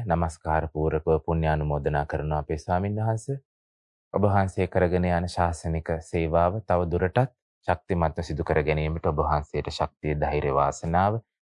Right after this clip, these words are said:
සියලු සම්‍යක් දෘෂ්ටික දෙවියන්ගේ ඇල්ම බැල්ම ලැබේවා කියලා අපි ඔබ වහන්සේට ප්‍රාර්ථනා කරනවා. ඒත් එක්කම සියස මාධ්‍ය කණ්ඩායම, මේ සියස මාධ්‍ය කණ්ඩායමේ සභාපතිතුමාට අපි බොහොම ස්තුතිවන්ත වෙනවා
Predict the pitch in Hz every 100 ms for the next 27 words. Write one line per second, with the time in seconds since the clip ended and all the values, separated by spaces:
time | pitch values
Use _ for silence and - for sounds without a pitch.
0 | _ - 104 98 - 87 87 87 85 85
1 | - 80 78 80 80 80 76 73 73 71
2 | - 85 82 80 78 76 82 78 76 78
3 | 76 73 76 80 80 - 73 67 69 71
4 | - - - 76 78 - 95 98 107 113
5 | 120 123 _ _ _ _ _ _ _ -
6 | 127 131 - 120 131 147 - _ - 113
7 | 110 110 95 95 90 92 95 90 90 90
8 | 92 104 147 - _ _ 90 - - 104
9 | 101 92 90 85 85 87 87 82 82 82
10 | - 95 131 135 127 123 123 117 113 131
11 | 151 _ - 80 85 - - _ - 92
12 | 95 92 87 80 - 87 92 90 87 85
13 | 90 90 113